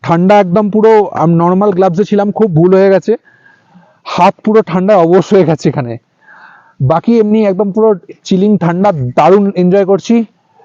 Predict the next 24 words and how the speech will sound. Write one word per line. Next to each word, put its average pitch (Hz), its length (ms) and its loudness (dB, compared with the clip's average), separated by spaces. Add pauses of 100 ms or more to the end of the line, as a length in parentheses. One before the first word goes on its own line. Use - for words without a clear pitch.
(420)
এরপর 151 260 -2
এখান 185 180 0
থেকে 190 160 0
দিরাং 170 280 0
নামা, 190 380 -2 (220)
তোমরা 160 240 -2
দেখো 160 460 -2
কেমন 190 260 0
লাগছে। 180 420 0 (320)
এরপর 165 320 0
এখান 190 320 0
থেকে, 208 180 0
seriously 233 580 -2
বলছি, 170 260 0
এখানে 180 180 -2
আসার 185 300 -2
আগে 233 200 0
না 311 140 -2
মনে 202 200 0
হচ্ছিল 240 220 -2
রাস্তা 202 360 -2
শেষ - 380 -2
হচ্ছে 147 280 -4
না। 120 160 -12